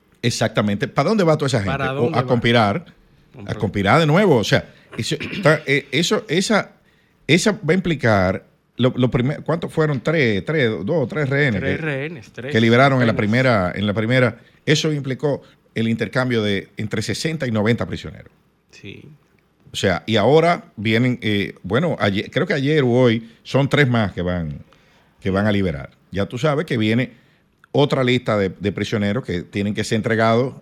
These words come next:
Speaker 1: eh, bajo las condiciones que se pactaron. Eso, eso es lo único que hay que decir ahí. De, el resto, eh, todo el mundo lo sabe, que Israel ha invadido tres países. Eh, o dos
Speaker 2: Ha
Speaker 1: países,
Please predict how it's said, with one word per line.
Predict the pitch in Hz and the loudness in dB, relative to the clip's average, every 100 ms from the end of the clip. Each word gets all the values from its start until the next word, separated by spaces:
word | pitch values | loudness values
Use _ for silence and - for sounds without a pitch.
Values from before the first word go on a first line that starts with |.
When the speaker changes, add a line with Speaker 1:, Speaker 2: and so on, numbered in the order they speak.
| - | -6
Speaker 1:
eh, | 104 92 | -4 -4
bajo | 87 90 90 | -4 -2 -2
las | 85 | -2
condiciones | 85 82 80 92 90 | -4 -6 -2 -2 -2
que | 80 | -4
se | 82 | -8
pactaron. | 78 - 67 - - | -10 -12 -12 -12 -8
Eso, | 113 139 151 - - | -4 -2 -4 -12 0
eso | 131 156 | 2 4
es | 180 | 4
lo | |
único | 180 170 | 2 2
que | 165 | -2
hay | 127 | 0
que | 151 | 4
decir | 135 127 127 110 | 4 4 2 2
ahí. | 87 82 | 0 -2
De, | - 139 - | -2 -4 0
el | 151 | 0
resto, | 185 196 151 180 220 - _ _ _ - | 2 0 -2 -8 -8 -12 _ _ _ -6
eh, | 120 117 | -4 -2
todo | - | -2
el | 120 | -2
mundo | 123 117 | 0 -2
lo | |
sabe, | 131 165 170 - | 0 -2 -2 -4
que | 113 | -4
Israel | 104 98 101 | 0 2 2
ha | |
invadido | 98 95 95 95 82 | 0 2 2 0 0
tres | 107 | -2
países. | - 135 156 - - _ _ _ 110 101 95 _ | -2 -4 -4 -10 -18 _ _ _ -20 -20 -20 _
Eh, | 90 87 80 76 - | -4 -2 -2 -4 -4
o | 90 | -2
dos | 127 | 0
Speaker 2:
Ha | |
Speaker 1:
países, | 110 147 - | 0 0 0